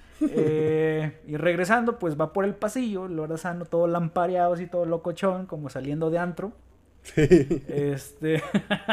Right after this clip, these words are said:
Speaker 1: <laughs> eh, y pues bueno, va, eh, y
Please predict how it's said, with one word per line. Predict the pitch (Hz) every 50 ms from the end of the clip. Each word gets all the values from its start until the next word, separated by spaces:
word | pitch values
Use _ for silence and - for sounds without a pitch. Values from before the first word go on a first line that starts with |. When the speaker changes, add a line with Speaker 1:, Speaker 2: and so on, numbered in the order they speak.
| - - -
Speaker 1:
<laughs> | 226 - - - - - - - - - - - 302
eh, | 185 180 175 170 170 165 170 170 170 170
y | 165 165
pues | 165 160 160
bueno, | 175 196 190 190 185 175
va, | 180 185 196 208 214 220 226 220
eh, | 196 185 175 170 170 165 160 160 156 151 143 135 - - -
y | 165 156 156 151